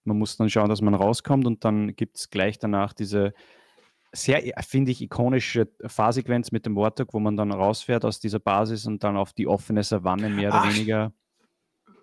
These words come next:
Speaker 1: und dann auf dem zer-, zer-, zerstörten Highway ein-, äh, eigentlich
Speaker 2: Genau,
Speaker 1: diesen
Speaker 2: ach ja, dieser Highway.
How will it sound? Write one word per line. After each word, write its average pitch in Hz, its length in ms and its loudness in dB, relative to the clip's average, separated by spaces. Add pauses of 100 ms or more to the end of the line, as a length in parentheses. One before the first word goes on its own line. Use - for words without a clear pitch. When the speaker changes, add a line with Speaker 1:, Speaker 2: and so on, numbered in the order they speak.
(600)
Speaker 1:
und 107 140 -6
dann 110 140 2
auf 107 120 0
dem 104 320 -2
zer-, 107 160 -6 (140)
zer-, - 320 -4
zerstörten - 800 -2
Highway 104 400 0
ein-, 92 180 -4
äh, 80 120 -12 (100)
eigentlich 151 260 -2
Speaker 2:
Genau, 147 320 4
Speaker 1:
diesen - 160 -6
Speaker 2:
ach 202 180 0
ja, 151 80 -4
dieser 135 320 -8
Highway. 120 340 -8